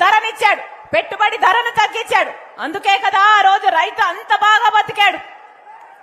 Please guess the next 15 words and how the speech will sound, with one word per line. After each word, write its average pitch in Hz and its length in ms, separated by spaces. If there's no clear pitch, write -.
మరి 254 180
ఇప్పుడు - 260
జగనన్న 359 400
గారు 403 240
ముఖ్యమంత్రిగా 370 680
ఉన్నారే, 330 360
ఎలా 349 120
ఉంది 427 220
వ్యవసాయం? 415 500
ఏమన్నా 403 320
ఎలా 415 220
ఉంది 466 220
వ్యవసాయం? 466 480
బాగుందా 403 400
వ్యవసాయం? 480 560